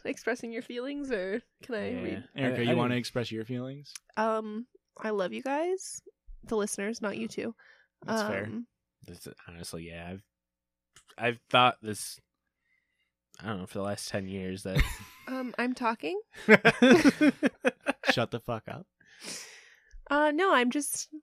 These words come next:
Speaker 1: glad to be here. Glad you're listening. Keep, keep doing that. And, uh,
Speaker 3: Erica, do you remember the first time you came, we came over to start the podcast? We were all, you guys come over, and we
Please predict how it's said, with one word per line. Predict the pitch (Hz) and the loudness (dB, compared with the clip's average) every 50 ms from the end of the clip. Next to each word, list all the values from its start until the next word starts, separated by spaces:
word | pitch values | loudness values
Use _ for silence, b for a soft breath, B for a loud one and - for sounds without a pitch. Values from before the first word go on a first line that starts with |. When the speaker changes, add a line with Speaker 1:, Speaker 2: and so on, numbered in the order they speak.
| _ _ _ - | _ _ _ -4
Speaker 1:
glad | - 240 226 233 | 0 2 2 2
to | - 233 | 2 0
be | 233 226 | -2 -2
here. | 214 262 285 349 392 392 _ _ - | 0 0 0 -2 -2 -4 _ _ -6
Glad | - 220 202 202 196 | -2 0 0 0 0
you're | - 190 | 0 0
listening. | 190 202 - - 254 277 302 330 339 - _ _ _ _ _ _ - | 0 0 0 0 -2 -2 -2 -2 -6 -10 _ _ _ _ _ _ -10
Keep, | - 226 220 214 _ _ _ _ _ - - - | -4 -4 -4 -4 _ _ _ _ _ -20 -18 -12
keep | - 208 214 - | -8 -8 -6 -2
doing | 202 190 190 190 | -2 -2 0 2
that. | 185 202 233 285 - - - 294 - - - | 2 2 2 0 -2 -4 -8 -18 -18 -14 -10
And, | - 233 233 233 220 | -8 -6 -4 -2 -2
uh, | - - - - - 233 240 233 - _ _ _ _ _ _ _ _ _ _ _ _ - | 0 0 0 0 -2 -2 -4 -8 -14 _ _ _ _ _ _ _ _ _ _ _ _ -10
Speaker 3:
Erica, | 139 135 139 139 - 147 143 | -6 -6 -4 -4 -4 -4 -4
do | 143 | -4
you | 156 170 | -4 -4
remember | 180 185 170 156 151 151 151 156 151 151 151 143 - _ _ _ _ _ _ _ _ _ _ - | -4 -6 -4 -6 -6 -6 -4 -6 -6 -6 -6 -10 -14 _ _ _ _ _ _ _ _ _ _ -18
the | 120 117 _ - | -18 -18 _ -12
first | 131 127 127 120 - | -12 -12 -12 -14 -14
time | - 131 123 120 120 117 117 - | -14 -14 -14 -12 -12 -14 -12 -10
you | 123 120 113 | -8 -8 -6
came, | - - 113 113 110 - - - - | -4 -4 -4 -4 -4 -6 -10 -12 -10
we | 120 113 | -10 -10
came | - - 113 113 | -8 -8 -8 -6
over | 110 107 110 107 110 101 | -6 -6 -6 -6 -6 -8
to | 98 92 | -8 -8
start | - - 98 98 101 98 | -10 -8 -6 -6 -6 -6
the | - 92 | -8 -6
podcast? | - 98 101 101 101 101 - 101 101 98 98 98 - - - - - _ _ _ _ _ _ _ _ _ _ _ - | -4 -2 -2 -4 -4 -8 -10 -10 -8 -8 -8 -10 -12 -14 -18 -20 -20 _ _ _ _ _ _ _ _ _ _ _ -10
We | 110 107 | -6 -4
were | 104 107 107 | -2 0 0
all, | 110 113 113 113 110 107 104 101 | 2 2 2 2 0 -2 -4 -4
you | 104 117 123 | -4 -2 0
guys | 131 135 127 123 - | 2 2 2 2 0
come | - - 131 123 | -2 -2 0 0
over, | 113 110 113 107 113 113 113 110 110 - _ _ _ _ _ _ _ _ _ - | 2 0 0 0 0 0 0 0 -4 -6 _ _ _ _ _ _ _ _ _ -12
and | 113 110 107 | -8 -6 -4
we | 107 107 98 | -4 -6 -6